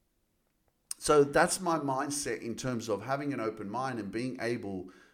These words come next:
to know that, yeah, everyone's different.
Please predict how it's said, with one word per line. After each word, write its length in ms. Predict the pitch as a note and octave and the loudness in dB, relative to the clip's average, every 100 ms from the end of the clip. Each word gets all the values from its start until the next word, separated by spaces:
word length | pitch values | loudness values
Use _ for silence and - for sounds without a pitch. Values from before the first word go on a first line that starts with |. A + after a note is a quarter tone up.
| _ | _
to 500 | - B2+ A2+ G#2+ F#2+ F#2+ - _ | -8 -2 0 0 -2 -8 -18 _
know 340 | G#2 C3 C3 A2+ | 0 2 2 2
that, 200 | A#2 E3 | -2 -2
yeah, 260 | A3 D3 - | -2 -2 -2
everyone's 440 | G#3 A3+ G#3 - | -4 -2 -4 -4
different. 400 | A3 - A#2 | -6 -8 -8